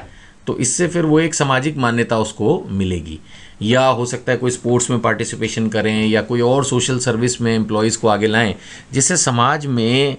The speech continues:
कंपनी के साथ साथ उस कंपनी में काम करने वाले एम्प्लॉइज़ को, कर्मचारियों को भी मान्यता मिले। है ना? तो जो प्रबंधक है, लास्ट में मैं बस इतना ही कहूँगा, उसको संगठनात्मक उद्देश्य, भाई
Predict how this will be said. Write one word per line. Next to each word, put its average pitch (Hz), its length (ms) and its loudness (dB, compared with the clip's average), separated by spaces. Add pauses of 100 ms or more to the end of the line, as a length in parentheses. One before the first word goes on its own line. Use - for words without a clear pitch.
(300)
कंपनी 120 360 0
के 165 80 2
साथ 127 220 0
साथ 143 200 -2
उस - 260 -4
कंपनी 131 420 -2
में 147 140 0
काम 135 260 0
करने 131 220 -4
वाले 131 340 -2
एम्प्लॉइज़ 127 640 0
को, 98 280 -4
कर्मचारियों 123 720 2
को 131 120 -2
भी 117 140 2
मान्यता 95 440 -2
मिले। 78 460 -10 (580)
है 127 60 -2
ना? 143 140 0 (580)
तो 185 80 4
जो 196 100 2
प्रबंधक 147 580 0
है, 95 300 -8 (100)
लास्ट 110 320 -2
में 123 80 0
मैं 117 160 0
बस 113 160 -2
इतना 113 200 -2
ही 123 100 2
कहूँगा, 95 380 -4
उसको - 340 -2
संगठनात्मक 120 1040 0
उद्देश्य, 104 460 -2
भाई - 380 -10